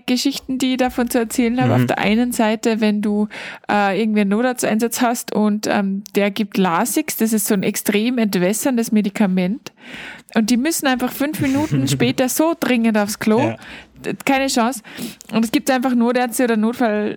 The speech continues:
Speaker 1: also Notfallpersonal, die das dann nicht so im, äh, im, im Gespür haben, wie lang das dauert.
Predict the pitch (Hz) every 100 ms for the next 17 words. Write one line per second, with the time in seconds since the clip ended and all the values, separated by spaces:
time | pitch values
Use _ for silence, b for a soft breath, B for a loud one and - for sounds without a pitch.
0 | - 208 202 190 170 160 196 220 254 226
1 | 214 214 202 202 214 220 220 208 190 196
2 | 196 262 - 233 220 214 - 208 - 196
3 | - 214 202 - 226 233 214 208 208 190
4 | 196 208 180 180